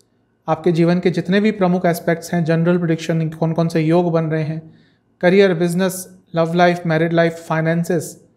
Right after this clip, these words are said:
स्टूडेंट्स, हेल्थ, इन सबको इसमें कवर किया जाता है। वीडियो के अंत में एक उपाय भी बताया जाता है, जिसके करने से आपके लिए कुछ सकारात्मक प्रभाव अवश्य होंगे। तो शुरुआत करते हैं, एक्वेरियस के लिए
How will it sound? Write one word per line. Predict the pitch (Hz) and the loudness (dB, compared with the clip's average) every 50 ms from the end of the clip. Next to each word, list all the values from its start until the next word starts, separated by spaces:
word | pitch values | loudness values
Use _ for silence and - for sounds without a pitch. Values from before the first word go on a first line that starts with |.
| _ _ _ _ _ _ _ _ | _ _ _ _ _ _ _ _
स्टूडेंट्स, | - - - - 180 185 196 196 175 160 143 - - | -20 -16 -6 0 2 4 4 4 2 2 -4 -8 -8
हेल्थ, | - - 170 170 160 165 - - - - 175 | -2 0 2 2 2 0 -6 -14 -10 -6 -4
इन | 170 | -4
सबको | 170 - 185 190 - 202 190 | -2 -4 -4 -2 0 -2 -2
इसमें | 190 - 202 190 | -2 -2 -4 -6
कवर | 180 - 170 165 175 175 | -2 0 0 0 0 0
किया | 175 190 180 175 | 0 0 0 2
जाता | 170 165 165 - 175 | 2 0 0 0 -2
है। | 165 180 180 | 0 0 0
वीडियो | 165 165 160 156 175 170 | 0 0 0 0 0 0
के | 170 175 | 0 0
अंत | 165 165 170 | -2 0 0
में | 165 170 165 | -2 -2 -2
एक | 170 | -2
उपाय | 185 156 - 160 160 170 180 | -4 -2 0 2 2 2 2
भी | 175 175 185 | 2 0 0
बताया | 170 170 165 170 165 | 0 0 0 0 -2
जाता | 165 160 160 160 160 | -2 -2 -4 -4 -4
है, | 156 165 202 - - _ _ _ _ _ _ _ _ _ - | -6 -6 -8 -12 -16 _ _ _ _ _ _ _ _ _ -12
जिसके | 160 - - 170 | -10 -6 -6 -4
करने | 170 170 160 160 165 165 | -2 -2 0 0 0 -2
से | 170 196 | 0 0
आपके | 175 160 151 - - 175 | 0 0 0 -2 -4 -4
लिए | 165 160 170 170 160 - - - _ _ _ | -2 -2 -2 -4 -6 -10 -20 -20 _ _ _
कुछ | - 180 175 - | -8 -8 -6 -4
सकारात्मक | 165 156 170 165 160 160 160 - 180 | -4 -2 2 2 2 2 0 -4 -8
प्रभाव | 175 - 165 143 131 147 160 170 165 - - | -4 -4 -4 -2 -2 -2 -4 -4 -6 -6 -4
अवश्य | 185 156 151 151 - - 135 | -2 -2 -2 -4 -6 -8 -8
होंगे। | 135 143 139 143 175 - _ _ _ _ _ _ _ _ _ _ _ | -8 -8 -10 -12 -14 -16 _ _ _ _ _ _ _ _ _ _ _
तो | - 160 | -8 -4
शुरुआत | - 170 165 170 175 185 180 | 0 2 4 6 6 4 4
करते | - 214 196 190 202 | 2 -2 0 0 0
हैं, | 185 196 233 - - - - _ _ _ _ _ _ _ _ _ _ _ _ _ _ _ _ _ _ _ _ - | -2 -2 -4 -6 -10 -18 -20 _ _ _ _ _ _ _ _ _ _ _ _ _ _ _ _ _ _ _ _ -6
एक्वेरियस | 170 170 - 190 185 190 214 233 233 233 | -4 0 4 4 6 6 6 4 2 0
के | - - 196 | 0 -2 0
लिए | 185 196 208 220 240 | 2 2 2 2 0